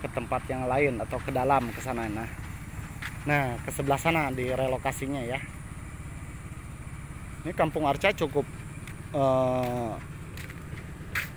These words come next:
memanjang nih ya. Di, nah, ini adalah Jalan Kampung Arca. Sedangkan ini adalah, eh, akses warga Kampung Arca yang menuju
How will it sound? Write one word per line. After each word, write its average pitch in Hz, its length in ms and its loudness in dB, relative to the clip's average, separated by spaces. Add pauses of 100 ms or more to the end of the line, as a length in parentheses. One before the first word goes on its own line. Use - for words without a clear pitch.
(1600)
memanjang 175 480 8
nih 143 160 6
ya. 180 80 2 (800)
Di, 135 400 4 (240)
nah, 135 240 6
ini 147 240 6
adalah 139 320 8 (720)
Jalan 135 400 4
Kampung 135 320 0
Arca. 139 400 2 (1400)
Sedangkan 139 480 0
ini 143 160 2
adalah, 135 400 4 (880)
eh, 127 320 2
akses - 720 2 (400)
warga 135 320 4
Kampung 135 420 0
Arca - 300 0
yang 147 240 4
menuju 131 320 0